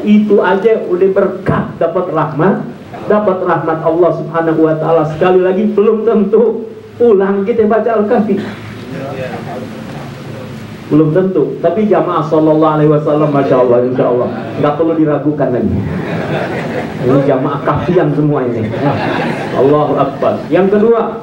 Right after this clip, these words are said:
ikhwah semua yang dimuliakan oleh Allah Subhanahu wa taala. Ya. Ada hadis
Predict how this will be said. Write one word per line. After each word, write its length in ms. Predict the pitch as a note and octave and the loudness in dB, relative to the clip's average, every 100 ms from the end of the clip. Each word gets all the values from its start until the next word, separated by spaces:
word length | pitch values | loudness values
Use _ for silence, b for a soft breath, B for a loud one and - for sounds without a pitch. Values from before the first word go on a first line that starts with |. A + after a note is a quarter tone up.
| F3+ | -4
ikhwah 320 | F3 G3+ F#3+ | 0 0 2
semua 260 | G3 G#3 G3+ | 2 2 2
yang 160 | G3 F#3 | 2 2
dimuliakan 560 | F#3 F#3+ G#3 - F#3+ F#3 | 4 4 2 0 0 2
oleh 180 | F3+ F3+ | 2 4
Allah 220 | F#3 G3 - | 4 4 0
Subhanahu 500 | - E3+ G3 F3+ F3 | -4 -2 0 0 0
wa 100 | F3+ F3 | 0 0
taala. 360 | F3 F3 F3 F3 - - - - | 0 2 0 0 -8 -12 -14 -12
Ya. 160 | - - - - - - - | -6 -4 -4 -10 -14 -16 -12
Ada 320 | - D#3+ F3 | -4 -2 0
hadis 240 | F3+ G3+ | 0 0